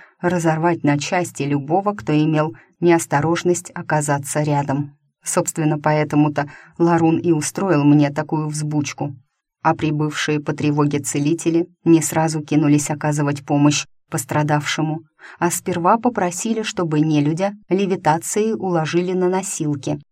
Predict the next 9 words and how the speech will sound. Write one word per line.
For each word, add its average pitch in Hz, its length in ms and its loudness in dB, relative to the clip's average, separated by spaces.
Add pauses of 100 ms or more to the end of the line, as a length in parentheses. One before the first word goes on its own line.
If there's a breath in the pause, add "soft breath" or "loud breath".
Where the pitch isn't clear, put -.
(300)
Затем 165 640 0
укрыли 175 440 0
до 160 120 -2
подбородка 156 600 -2
толстой 151 460 -2
дерюгой, 156 600 0 (220)
потом 175 320 -2
поверх 170 400 0
нее 175 380 2